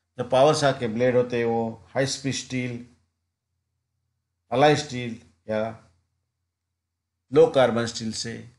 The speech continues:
बनाए जाते हैं। विभिन्न प्रकार के मटेरियल के लिए विभिन्न पिच के ब्लेड्स का प्रयोग करना पड़ता है। पिच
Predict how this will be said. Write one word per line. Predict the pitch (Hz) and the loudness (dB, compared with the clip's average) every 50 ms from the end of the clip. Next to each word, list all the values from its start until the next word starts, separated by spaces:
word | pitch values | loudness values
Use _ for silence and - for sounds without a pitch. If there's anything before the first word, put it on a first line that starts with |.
| _ _ _ - | _ _ _ -6
बनाए | 117 113 120 117 113 107 | -2 0 0 0 0 0
जाते | 98 98 87 - - 90 85 | -2 -6 -8 -10 -14 -16 -16
हैं। | 85 85 - _ _ _ _ _ _ _ _ _ _ _ _ _ _ _ _ _ _ _ _ _ _ _ _ _ _ _ _ _ _ _ _ _ _ _ _ _ _ _ _ _ _ _ _ _ _ _ _ _ _ _ _ _ _ _ _ _ _ _ _ _ _ _ _ _ _ _ _ _ _ _ _ - | -18 -20 -20 _ _ _ _ _ _ _ _ _ _ _ _ _ _ _ _ _ _ _ _ _ _ _ _ _ _ _ _ _ _ _ _ _ _ _ _ _ _ _ _ _ _ _ _ _ _ _ _ _ _ _ _ _ _ _ _ _ _ _ _ _ _ _ _ _ _ _ _ _ _ _ _ -4
विभिन्न | 120 135 135 156 185 190 190 190 180 | -2 0 2 2 2 2 2 2 4
प्रकार | 180 147 135 135 - 143 143 139 139 139 | 4 2 2 2 2 4 4 4 4 4
के | 139 135 135 127 123 123 | 2 -2 -2 -2 -2 -2
मटेरियल | 123 123 127 127 127 113 | -4 -4 -4 -4 -4 -4
के | 120 127 123 | -4 -4 -4
लिए | 120 123 123 123 123 | -2 -2 -2 -2 -2
विभिन्न | 117 117 120 113 139 156 160 165 156 | -2 -4 -4 -2 -2 0 0 0 -2
पिच | - 156 131 123 113 - | -2 -2 -6 -10 -10 -10
के | - - 123 | -10 -8 -8
ब्लेड्स | 104 101 113 117 113 - - | -6 -4 -4 -4 -4 -4 -8
का | - - 120 113 113 - - - _ _ _ _ | -6 -4 -4 -4 -4 -6 -10 -20 _ _ _ _
प्रयोग | 117 120 120 120 113 113 - - _ _ _ _ _ _ _ - | -4 -2 -2 -2 -2 -4 -8 -14 _ _ _ _ _ _ _ -6
करना | 123 120 113 117 117 | -4 -2 0 -2 -2
पड़ता | 113 113 104 98 - - 101 | -2 -4 -6 -6 -6 -8 -8
है। | 90 90 85 87 - - _ _ _ _ _ _ _ _ _ _ _ _ _ _ _ _ _ _ _ _ _ _ _ | -8 -8 -12 -16 -18 -20 _ _ _ _ _ _ _ _ _ _ _ _ _ _ _ _ _ _ _ _ _ _ _
पिच | - 147 160 151 - - - - - - | -2 -2 -2 -2 -4 -6 -6 -6 -6 -6